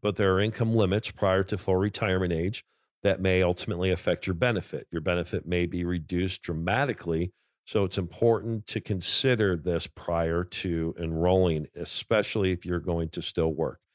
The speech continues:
That Social Security maximization report can take that into, uh, f-, uh, account. Another question that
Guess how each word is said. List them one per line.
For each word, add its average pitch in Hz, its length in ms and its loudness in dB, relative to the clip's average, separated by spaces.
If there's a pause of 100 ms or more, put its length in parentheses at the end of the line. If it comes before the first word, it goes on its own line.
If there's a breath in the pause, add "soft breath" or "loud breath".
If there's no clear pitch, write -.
(520)
That 85 240 -2
Social 92 160 2
Security 90 320 0
maximization 85 800 -2
report 92 420 -2
can 90 120 -6
take 85 320 -2
that 82 260 0
into, 82 800 -2
uh, 80 60 -4
f-, - 240 -8
uh, 71 320 -2
account. 127 480 -4 (480)
Another 110 360 4
question 123 440 0
that 110 260 2